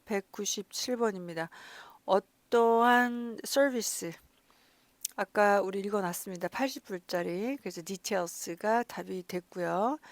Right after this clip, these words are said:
백구십팔 번. 웹페이지에서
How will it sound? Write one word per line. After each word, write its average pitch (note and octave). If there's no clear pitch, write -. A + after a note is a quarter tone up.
백구십팔 A3
번. G#3+
웹페이지에서 A#3+